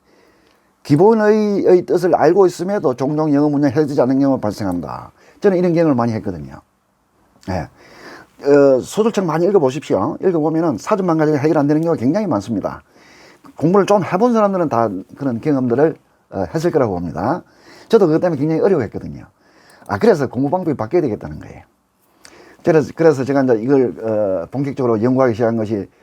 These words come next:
어, 대학 와가지고, 어, 군대 제대하고 이제 복학해서, 어, 중학교, 고등학교 때 배웠던 단어들을 사실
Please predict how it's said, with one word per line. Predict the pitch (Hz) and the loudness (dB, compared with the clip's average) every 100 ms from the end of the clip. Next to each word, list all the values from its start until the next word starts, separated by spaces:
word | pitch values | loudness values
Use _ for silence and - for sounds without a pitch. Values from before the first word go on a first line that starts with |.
| _ _ _ _ - | _ _ _ _ -8
어, | 98 95 92 | -4 -2 -2
대학 | - 127 131 | 0 0 2
와가지고, | 104 127 135 78 | 2 2 0 -6
어, | 76 _ _ _ _ _ _ _ _ _ _ - 85 82 - | -14 _ _ _ _ _ _ _ _ _ _ -20 -16 -14 -8
군대 | - 135 127 | 0 2 2
제대하고 | 110 123 151 127 69 - _ _ _ _ _ - | 2 2 2 0 -6 -12 _ _ _ _ _ -16
이제 | 95 | -12
복학해서, | - 170 175 151 156 147 - _ _ _ - | -6 -2 2 2 2 2 0 _ _ _ -16
어, | 73 - | -16 -8
중학교, | 123 123 117 - 120 | -2 0 0 2 0
고등학교 | 104 113 113 | 0 -2 -2
때 | 117 | -4
배웠던 | 104 120 110 107 | 0 0 0 -4
단어들을 | 95 95 104 101 101 | -4 -4 -4 -4 -6
사실 | 135 127 | -6 -4